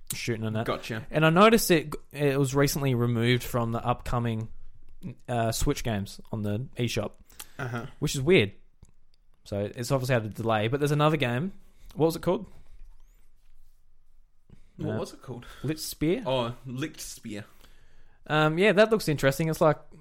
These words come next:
Speaker 1: you're throwing, like, a, a jav-, like, it's really pretty and, uh, colourful. That's why it got my attention.
Speaker 2: I remember that ad.
Speaker 1: There is no trailer on the Switch though, so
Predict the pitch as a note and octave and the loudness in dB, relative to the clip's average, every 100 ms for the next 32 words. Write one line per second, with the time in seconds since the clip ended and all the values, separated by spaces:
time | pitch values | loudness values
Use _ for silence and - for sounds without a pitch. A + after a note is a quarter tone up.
0 | - D3+ C3+ D#3 D3 C#3 B2 A#2+ G#2+ - | -10 -6 -2 2 2 2 0 -2 -4 -8
1 | - - - _ - - A2+ A#2+ C#3+ D3 | -20 -20 -20 _ -14 -6 -4 -2 -2 -2
2 | D#3+ G#3 A3 E3+ - D3+ C#3 B2+ A#2 A2+ | 2 4 6 4 4 6 6 4 2 0
3 | - - - - - A#2 A2+ A#2 - B2 | -10 -18 -20 -14 -4 0 0 0 0 2
4 | A#2 G#2 G2+ - - - - B2 C#3+ B2+ | 2 -2 -6 -10 -18 -20 -10 -4 2 2
5 | B2 A#2+ A#2 A#2 G#2+ C3+ D3 C#3+ D3+ D#3 | 2 0 -2 -4 -2 0 0 -2 -2 -4
6 | D#3 D3 - C3+ C3 A#2+ - - - D#3 | -4 -6 -6 -8 -8 -10 -12 -16 -4 2
7 | E3 D#3+ F#3+ G#3 G3+ F#3+ F#3+ - F3 E3+ | 4 4 2 2 4 6 6 6 4 2
8 | F#3 G#3+ G#2+ G2+ G2 A#2 A2+ | 2 -2 0 0 0 -2 -2